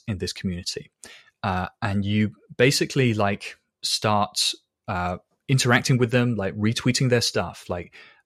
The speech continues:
um, like, making content that you think they would like. And if you can get them to follow you and get them to, like, you know, chat to you, then you sort of, like, stepped up a little gear.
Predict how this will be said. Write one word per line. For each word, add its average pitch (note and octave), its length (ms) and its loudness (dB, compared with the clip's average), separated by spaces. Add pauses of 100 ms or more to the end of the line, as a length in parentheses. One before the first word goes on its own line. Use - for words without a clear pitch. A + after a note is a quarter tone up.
um, F#2 500 0 (540)
like, F#2+ 200 -4
making A#2+ 460 4
content B2 480 2
that G2+ 100 -2
you A2 120 0
think - 320 0
they A2 120 4
would G#2 200 0
like. G2+ 520 -4 (320)
And G#2 140 0
if G2 100 -2
you G#2+ 60 4
can A2 80 4
get B2+ 120 6
them C3 80 -6
to A2 60 2
follow C#3+ 240 6
you D3 260 6
and B2 120 4
get A2 140 0
them G2+ 160 -2
to, - 120 -4
like, F2+ 260 -4 (160)
you A#2 100 -6
know, F#2 120 -4
chat - 260 -4
to - 120 0
you, A#2 100 2
then G2 280 0
you F#2+ 340 -2
sort - 220 0
of, F#2+ 100 0
like, F#2 180 -4
stepped - 320 0
up D#3 140 2
a - 20 0
little G2 200 -2
gear. D2 240 -8